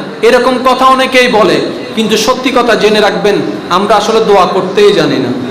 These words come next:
আমরা আসলে দোয়া, আচ্ছা, আমাদের দোয়াটা কি রকম দেখেন? আল্লাহুম্মা আমিন। আল্লাহ, তুমি আমার এটা দাও, আল্লাহ, তুমি আমাকে এটা করো, আল্লাহ, তুমি এই ব্যবসা একটা লাইন করে দাও, আল্লাহ, তুমি চাকরিটা পাওয়াই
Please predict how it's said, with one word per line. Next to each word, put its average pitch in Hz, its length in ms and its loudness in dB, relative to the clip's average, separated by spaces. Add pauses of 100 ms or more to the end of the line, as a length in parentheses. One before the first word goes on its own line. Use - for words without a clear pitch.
(2000)
আমরা 208 180 2
আসলে 254 240 4
দোয়া, 233 380 4 (1040)
আচ্ছা, - 160 0
আমাদের 262 320 2
দোয়াটা 247 260 2
কি 269 120 -2
রকম 233 280 2
দেখেন? 226 240 0 (400)
আল্লাহুম্মা 185 400 2
আমিন। 165 180 -4 (300)
আল্লাহ, 175 240 4
তুমি 175 220 -2
আমার 170 220 0
এটা 170 240 0
দাও, 170 240 2
আল্লাহ, 170 300 2
তুমি 175 180 0
আমাকে 170 380 0
এটা 170 180 2
করো, 175 240 2
আল্লাহ, 170 380 2
তুমি 175 200 0
এই 165 60 0
ব্যবসা 170 300 -2
একটা 170 180 -2
লাইন 170 260 -2
করে 170 180 2
দাও, 175 260 2
আল্লাহ, 175 280 2
তুমি 180 160 2
চাকরিটা 170 480 0
পাওয়াই 170 340 2